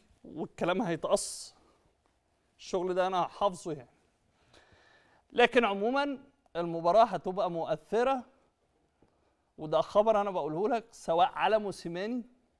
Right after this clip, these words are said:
أو على، آه، كارتيرون في حالة، آه، خسارة أي منهم. خليني آخد ال-، كابتن ثروت سويلم.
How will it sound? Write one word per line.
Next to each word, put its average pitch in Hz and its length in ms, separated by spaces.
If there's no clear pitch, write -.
أو 208 160
على، 214 480
آه، 160 200
كارتيرون 180 680
في 185 160
حالة، 185 360
آه، 156 180
خسارة 180 540
أي 185 160
منهم. 143 300
خليني 190 320
آخد 190 220
ال-، 151 540
كابتن - 280
ثروت 190 300
سويلم. 220 480